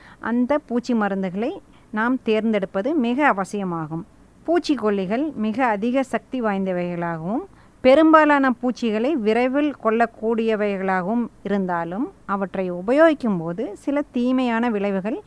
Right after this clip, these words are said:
ஏற்படக்கூடும். இதனால் மிகவும் கவனமாக விவசாயிகள் பூச்சிக்கொல்லி மருந்துகளை தேர்ந்தெடுக்க வேண்டும். பின்னர் அவற்றை மிக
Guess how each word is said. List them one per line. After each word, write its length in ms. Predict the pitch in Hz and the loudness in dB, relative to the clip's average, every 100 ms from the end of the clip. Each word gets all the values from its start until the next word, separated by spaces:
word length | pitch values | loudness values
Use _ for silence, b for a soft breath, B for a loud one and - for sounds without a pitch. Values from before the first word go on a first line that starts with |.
| B B B - | B B B 2
ஏற்படக்கூடும். 720 | 226 - 208 208 175 160 180 B B B | 2 2 0 0 -4 -6 -8 B B B
இதனால் 600 | 208 196 180 190 262 349 B B - | 2 4 2 2 -2 -4 B B -8
மிகவும் 640 | 208 220 214 277 302 359 202 | -2 0 2 2 2 0 2
கவனமாக 760 | 202 196 220 202 180 170 247 | 4 4 4 2 0 0 0
விவசாயிகள் 760 | 247 196 208 - 190 175 208 269 | 0 0 -2 0 -2 -2 -4 -6
பூச்சிக்கொல்லி 520 | - 226 247 - 208 190 | -4 -4 -4 -2 -2 0
மருந்துகளை 460 | 180 175 175 180 170 | -2 -2 -2 -4 -4
தேர்ந்தெடுக்க 600 | 185 196 196 175 - 170 | -6 -4 -4 -4 -6 -6
வேண்டும். 380 | 170 180 254 403 B B - | -4 -4 -4 -6 B B 0
பின்னர் 300 | 240 240 240 | 2 4 4
அவற்றை 520 | 202 196 196 196 196 - - 196 185 214 | 2 0 -4 -4 -6 -10 -12 -8 -8 -6
மிக 460 | 208 220 269 330 | -4 -2 0 0